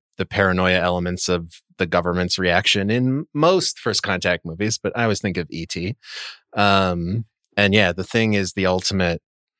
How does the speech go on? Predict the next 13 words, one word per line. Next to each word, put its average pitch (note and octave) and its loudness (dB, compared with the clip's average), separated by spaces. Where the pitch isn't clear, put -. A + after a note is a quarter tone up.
who G#2+ 0
can G2 0
you F#2 0
really F2+ 0
trust? - 0
Where F#2 0
is F2 -2
this F#2 -2
alien F2 -2
that F2 -4
we F2 -8
can't F2 -8
see? F2 -4